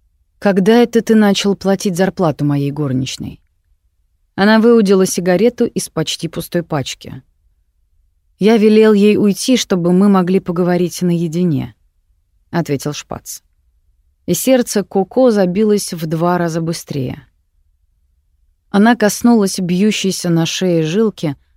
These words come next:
потом её пальцы соскользнули на нити жемчуга и остались там. Она ждала. «В Берлине я говорил с адмиралом Канарисом».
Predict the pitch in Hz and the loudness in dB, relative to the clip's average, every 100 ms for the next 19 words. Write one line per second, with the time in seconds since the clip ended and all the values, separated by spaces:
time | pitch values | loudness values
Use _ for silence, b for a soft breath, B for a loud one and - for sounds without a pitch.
0 | _ 226 254 277 214 208 190 170 202 226 | _ -4 2 4 4 4 2 0 0 -2
1 | - 247 - 190 - 175 160 160 165 180 | -2 -6 -6 -8 -4 -4 -2 0 -2 -2
2 | 180 156 156 139 147 147 185 185 175 170 | -2 0 -2 -2 -6 -4 -4 -4 -6 -6
3 | 165 - _ _ 196 185 - 151 143 - | -6 -10 _ _ -4 -4 -4 -8 -8 -12
4 | - 135 - _ _ _ _ _ _ _ | -10 -10 -12 _ _ _ _ _ _ _
5 | _ _ - 170 175 160 170 147 127 123 | _ _ -4 0 0 -2 -4 -4 -8 -14
6 | _ _ _ _ _ _ _ _ _ _ | _ _ _ _ _ _ _ _ _ _
7 | _ _ _ _ 170 165 165 185 202 240 | _ _ _ _ -2 0 2 4 4 4
8 | 233 226 196 185 175 175 175 170 190 202 | 4 4 2 2 2 2 2 2 -2 -2
9 | 190 170 165 151 143 143 143 147 143 160 | -4 0 0 0 0 0 0 -2 -4 -4
10 | 160 175 139 - - - | -2 -2 -4 -8 -12 -14